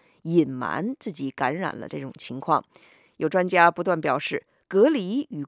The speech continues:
关闭边界其实上不会帮助控制埃博拉疫情。他们建议说，要进行广泛的检查，并且对那些疑似病患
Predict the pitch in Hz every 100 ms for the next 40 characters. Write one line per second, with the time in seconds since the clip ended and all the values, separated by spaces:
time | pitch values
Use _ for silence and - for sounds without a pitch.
0 | - 247 262 294 294 269 - _ _ _
1 | _ 240 247 269 269 220 - _ - 175
2 | 190 180 - - - 165 240 233 - 208
3 | 254 269 180 - 208 160 - - 151 143
4 | - 117 151 139 - 107 - _ _ _
5 | _ 151 151 151 170 135 - 147 151 156
6 | 143 - 156 151 - 131 - - 254 156
7 | - 143 - - - 160 - _ _ -
8 | 170 - - - _ _ _ - 180 156
9 | 156 156 147 135 - _ _ _ 160 247
10 | - 240 190 294 226 147 - 254 170